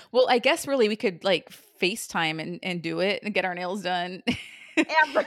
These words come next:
Speaker 1: You go somewhere, I go somewhere, and we're getting them done virtually together, but not physically
Speaker 2: That's
Speaker 1: together.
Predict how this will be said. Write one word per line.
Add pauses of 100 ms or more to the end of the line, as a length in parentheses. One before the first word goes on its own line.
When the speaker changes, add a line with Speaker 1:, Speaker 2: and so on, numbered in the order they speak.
Speaker 1:
You
go
somewhere,
I
go
somewhere,
and
we're
getting
them
done (640)
virtually
together,
but
not
physically
Speaker 2:
That's
Speaker 1:
together.